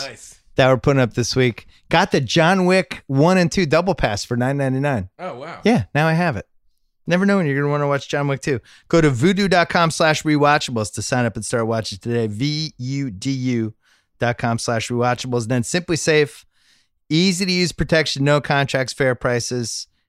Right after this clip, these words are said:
Speaker 2: engineered to keep working during power outages or downed Wi-Fi. Made from guys from Boston. There's not gonna be a Boston Slam, but the Bruins are looking really good for the Cup.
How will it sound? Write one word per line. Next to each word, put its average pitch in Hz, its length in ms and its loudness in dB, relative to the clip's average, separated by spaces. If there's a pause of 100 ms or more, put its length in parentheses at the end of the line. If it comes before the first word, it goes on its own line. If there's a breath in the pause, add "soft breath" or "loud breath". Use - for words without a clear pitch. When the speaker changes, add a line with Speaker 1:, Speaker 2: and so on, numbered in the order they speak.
(140)
Speaker 2:
engineered 120 440 -2
to - 60 -20
keep 120 220 -6
working 113 300 -2
during 98 200 -4
power 117 300 -4
outages 110 720 -6
or 101 180 -8
downed 110 340 -4
Wi-Fi. 127 560 -4 (760)
Made 151 160 2
from 170 140 -4
guys 156 240 2
from 135 160 -6
Boston. 135 560 0
There's 131 220 0
not 175 180 4
gonna 240 120 -2
be 180 80 4
a 165 40 0
Boston 160 400 0
Slam, 113 220 -2
but 113 120 -4
the 135 60 -6
Bruins 214 380 0
are 143 80 2
looking 113 320 -2
really 156 200 2
good 123 220 0
for 120 80 -4
the 101 80 -4
Cup. - 320 -4